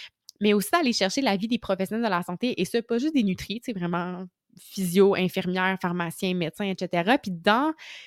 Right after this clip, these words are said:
on a récolté des anecdotes, justement, tu sais, de gens, puis peut-être que toi, t'en vois dans ton bureau, que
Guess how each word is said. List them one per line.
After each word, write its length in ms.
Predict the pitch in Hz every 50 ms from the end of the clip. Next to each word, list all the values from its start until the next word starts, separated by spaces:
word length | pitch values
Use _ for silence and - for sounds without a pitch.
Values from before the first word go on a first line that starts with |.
| - _ _ _ _
on 120 | 202 202 185
a 60 | -
récolté 480 | - - 202 214 - 214 202 190 294
des 160 | 311 302 202 202
anecdotes, 380 | 180 180 180 180 170 208 226
justement, 480 | 190 180 170 - 185 170 170 185 214 208
tu 100 | - 214
sais, 20 |
de 160 | 170 170 170 170
gens, 240 | 165 175 196 214 226
puis 120 | - -
peut-être 240 | - - 208 208 -
que 60 | 180
toi, 180 | - - 208 214
t'en 160 | 233 202 180
vois 140 | 180 214 226
dans 160 | 233 196 185
ton 140 | - 185 180
bureau, 420 | 160 160 160 151 185 202 202 185
que 340 | - - 185 185 190 202